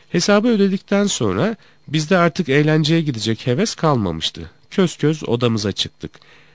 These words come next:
Bakıcı kadın o kadar erken dönmemize şaşırdı. Oğlan uslu uslu uyumuş meğerse. Ertesi sabah hava günlük güneşlik ama yine hatırı sayılır derecede ayazdı.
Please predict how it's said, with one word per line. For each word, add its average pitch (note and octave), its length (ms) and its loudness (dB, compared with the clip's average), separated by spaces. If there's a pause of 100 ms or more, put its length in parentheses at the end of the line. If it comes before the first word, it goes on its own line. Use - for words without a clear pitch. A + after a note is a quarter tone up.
(120)
Bakıcı A#3+ 360 2
kadın G#3 420 -2
o C#3 80 -2
kadar F3+ 280 2
erken E3 400 2
dönmemize A#2 520 0
şaşırdı. G2+ 560 -2 (360)
Oğlan C3 480 2
uslu B2+ 300 -4
uslu F3 340 -2
uyumuş F#3+ 420 0
meğerse. E2+ 540 -4 (800)
Ertesi D#3 420 0
sabah C#3+ 300 0
hava E3 400 0
günlük F3 460 -2
güneşlik G#2 640 -4
ama D3 220 2
yine F3 280 0
hatırı F3 320 0
sayılır B2 440 0
derecede G#2+ 440 0
ayazdı. G2 520 -2